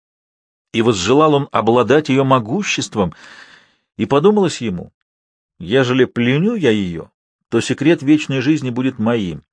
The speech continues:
И начал он возводить напраслину на неё, и назвал её Евой, и настроил всех мужчин против неё — рассказывая, что вначале был мужчина, и мужчина сей был выше её, и звался он Адамом,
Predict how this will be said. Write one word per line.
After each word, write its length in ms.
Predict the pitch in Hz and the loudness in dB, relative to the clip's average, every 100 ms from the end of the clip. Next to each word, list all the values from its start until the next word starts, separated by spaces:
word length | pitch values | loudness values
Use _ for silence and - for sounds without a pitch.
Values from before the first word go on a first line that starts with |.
| _ _ _ _ _ - | _ _ _ _ _ -4
И 100 | 113 | 0
начал 400 | 143 151 - 127 | 2 2 2 2
он 160 | 113 | 2
возводить 420 | 92 98 120 131 127 | 0 2 2 2 -2
напраслину 680 | 127 123 139 135 98 90 | -2 2 2 2 -2 -4
на 100 | 87 | -2
неё, 320 | 92 90 76 - _ - | -2 -4 -6 -12 _ -10
и 80 | 92 | -2
назвал 360 | 107 104 139 | 0 2 2
её 140 | 127 120 | 2 0
Евой, 520 | 98 131 156 143 139 _ _ - - - - | 0 0 2 0 -4 _ _ -20 -20 -18 -4
и 80 | 107 | 0
настроил 420 | 123 - 151 147 | 0 4 6 6
всех 280 | - 147 139 | 4 0 0
мужчин 420 | 143 - 147 151 | -2 0 0 0
против 300 | 147 135 135 | 0 -2 -6
неё — 320 | 139 139 127 _ _ _ _ - | -2 0 -2 _ _ _ _ -4
рассказывая, 560 | 117 120 139 131 117 113 | -2 0 2 2 2 0
что 160 | - | 0
вначале 460 | 95 117 127 131 104 | 0 0 2 2 2
был 120 | 107 | 0
мужчина, 520 | 120 139 - 185 143 | -2 -6 -4 -4 -2
и 220 | 92 113 117 | -4 -4 -4
мужчина 500 | 120 - 151 151 120 | -2 -2 -2 -2 0
сей 200 | 131 107 | 0 2
был 200 | 101 95 | 2 0
выше 420 | 151 214 - 139 | 0 0 0 -2
её, 340 | 110 95 82 | -2 -4 -4
и 100 | 82 | -4
звался 420 | 87 113 143 - | -2 0 0 0
он 120 | 123 110 | 0 0
Адамом, 680 | 104 87 160 190 151 104 | 0 0 0 2 0 -2